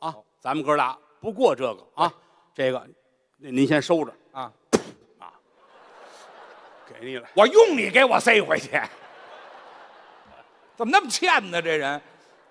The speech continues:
Speaker 1: 就哥俩就这份儿感情。
Speaker 2: 啊，就，就，就咱们不过这个。
Speaker 1: 知道吗？啊？
Speaker 2: 啊，对。
Speaker 1: 说我现在想起来我还热血沸腾了，真的。
Speaker 2: 是吗？
Speaker 1: 真的啊。
Speaker 2: 嗯。
Speaker 1: 所以说咱们新年新气象，
Speaker 2: 哎。
Speaker 1: 哥俩还得好。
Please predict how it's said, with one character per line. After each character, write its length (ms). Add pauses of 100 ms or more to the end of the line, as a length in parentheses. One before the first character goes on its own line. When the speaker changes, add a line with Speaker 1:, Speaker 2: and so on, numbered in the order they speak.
(160)
Speaker 1:
就 120 (120)
哥 200
俩 160
就 140
这 220
份 240
儿 40 (100)
感 260
情。 260 (220)
Speaker 2:
啊， 140
就， 120
就， 220
就 160
咱 100
们 80
不 140
过 240
这 80 (140)
个。 160
Speaker 1:
知 80
道 80
吗？ 100
啊？ 300
Speaker 2:
啊， 180 (180)
对。 180
Speaker 1:
说 180
我 120
现 240
在 140
想 240
起 60
来 60
我 60
还 60
热 160
血 140
沸 120
腾 160
了， 80 (120)
真 100
的。 100 (220)
Speaker 2:
是 140
吗？ 360 (220)
Speaker 1:
真 140
的 80
啊。 100 (300)
Speaker 2:
嗯。 80
Speaker 1:
所 120
以 120
说 180
咱 160
们 160 (320)
新 340
年 240
新 240
气 220
象， 260 (100)
Speaker 2:
哎。 120
Speaker 1:
哥 80
俩 180 (440)
还 200
得 80
好。 200